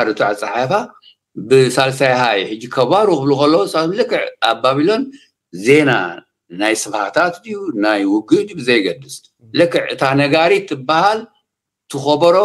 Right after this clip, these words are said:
ተዓቢ ኸባሩን ኢሎም ዓረብ ዝፅውዕዎ ዜና እዩ። ንሕና ኸ ሓባሪ ንብል ነቱ ሳልሳይ ሃ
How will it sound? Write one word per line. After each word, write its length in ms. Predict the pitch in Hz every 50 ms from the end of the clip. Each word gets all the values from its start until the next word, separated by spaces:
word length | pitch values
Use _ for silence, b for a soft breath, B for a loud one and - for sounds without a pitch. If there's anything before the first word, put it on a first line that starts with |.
| 196 180 - - _ _ _
ተዓቢ 400 | - 135 - - 135 170 175 175 190 220 226 - - - _ _ _ _ _ _ _ _ _ _ _ _ _ -
ኸባሩን 640 | - - - 180 180 156 151 139 120 107 104 98 92 82 80 - -
ኢሎም 280 | - 123 135 143 131 123 95
ዓረብ 320 | 85 98 120 131 127 120
ዝፅውዕዎ 340 | 113 - - 123 117 120 127 123 110
ዜና 260 | 110 131 139 139 139 123
እዩ። 160 | 104 87 82 80 - -
ንሕና 180 | _ 104 131 139
ኸ 80 | 135 147 - -
ሓባሪ 520 | - 135 143 156 156 151 170 175 180 190 185 165 131
ንብል 240 | 104 95 95 92 85
ነቱ 220 | 92 117 127 127 - 156 151 143
ሳልሳይ 440 | 139 - 139 143 156 147 175 170 180
ሃ 100 | 175